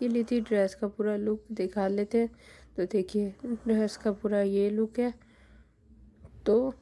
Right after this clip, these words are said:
कैसे लगे आपको dress, ज़रूर comment करके बताना। और लाडू गोपाल जी को शुरुआत में पहनाते हुए तो ज़रूर हमने दिखा दी थी,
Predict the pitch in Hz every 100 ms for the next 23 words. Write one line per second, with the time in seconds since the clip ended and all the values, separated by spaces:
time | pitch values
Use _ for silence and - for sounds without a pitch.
0 | - - - 185 185 220 214 208 226 214
1 | - 214 202 208 226 233 202 185 208 -
2 | - _ - 226 214 208 - 196 202 214
3 | 208 208 202 220 226 - - - - -
4 | _ - 190 180 - - - - - -
5 | - - - - - - - 220 190 202
6 | 214 208 220 214 214 233 220 226 214 202
7 | - 208 220 226 214 190 185 190 196 202
8 | 226 220 202 196 208 202 202 208 208 196
9 | 180 175 -